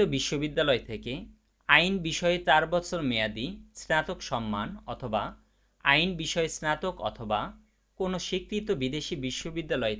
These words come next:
থেকে আইন বিষয়ে তিন বছর মেয়াদি স্নাতক সহ স্নাতকোত্তর ডিগ্রি থাকতে হবে।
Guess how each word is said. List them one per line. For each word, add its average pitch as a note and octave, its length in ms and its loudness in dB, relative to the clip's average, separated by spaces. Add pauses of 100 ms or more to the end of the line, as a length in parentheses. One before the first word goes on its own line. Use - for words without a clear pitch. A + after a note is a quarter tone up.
থেকে A2 260 -6 (580)
আইন E3 260 0 (120)
বিষয়ে E3+ 360 -2
তিন G3 200 -4
বছর F#3+ 260 -4 (100)
মেয়াদি C3+ 320 -2
স্নাতক C3+ 460 -6 (120)
সহ G#2+ 160 -4 (300)
স্নাতকোত্তর B2+ 640 -6 (100)
ডিগ্রি A2 240 -6 (120)
থাকতে - 360 -14
হবে। G#2 200 -16